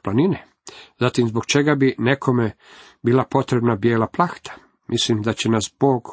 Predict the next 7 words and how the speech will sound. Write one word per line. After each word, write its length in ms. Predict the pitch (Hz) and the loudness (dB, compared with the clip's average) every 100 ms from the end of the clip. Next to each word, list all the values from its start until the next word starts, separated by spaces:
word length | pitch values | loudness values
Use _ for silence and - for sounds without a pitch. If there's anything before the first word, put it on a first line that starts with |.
| - | -14
opskrbiti 760 | 101 - - 120 117 - 98 _ _ _ | -10 -4 0 0 -2 -2 -4 _ _ _
prikladnim 520 | - 139 - 117 110 - | -2 -2 2 0 0 -2
odjelom 480 | 98 110 127 131 113 - - - | -2 2 2 2 -2 -10 -20 -10
kada 260 | - 98 | -8 -6
dođemo 440 | 95 107 107 110 107 | -4 -2 0 0 0
pred 220 | - 98 | -2 -4
njega. 240 | 90 - | -4 -8